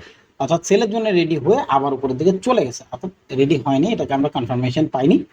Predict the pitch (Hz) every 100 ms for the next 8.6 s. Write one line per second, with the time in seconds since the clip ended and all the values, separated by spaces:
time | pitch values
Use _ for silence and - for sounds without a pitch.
0 | _ _ _ 160 147 165 226 156 - 151
1 | 131 - 123 139 170 208 147 175 156 _
2 | 196 202 151 120 220 427 _ _ _ -
3 | 131 147 - 214 220 220 226 208 226 247
4 | 240 196 190 165 147 147 175 151 147 208
5 | 247 247 _ 139 135 165 135 139 147 147
6 | 226 185 - 120 _ _ _ _ 190 226
7 | 214 185 240 208 185 147 135 180 185 131
8 | 123 - - 330 180